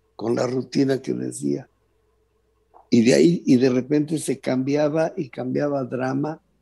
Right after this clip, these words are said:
y terminaba todo el pinche teatro llorando, cabrón.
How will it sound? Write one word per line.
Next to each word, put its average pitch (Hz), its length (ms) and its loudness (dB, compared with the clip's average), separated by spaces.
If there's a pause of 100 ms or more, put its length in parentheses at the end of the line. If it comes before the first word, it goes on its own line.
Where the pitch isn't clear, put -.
(1000)
y 117 140 -2
terminaba 131 760 2
todo 147 580 0
el 135 140 -2
pinche 143 420 -4
teatro 139 460 -4
llorando, 131 920 -4
cabrón. 113 520 -14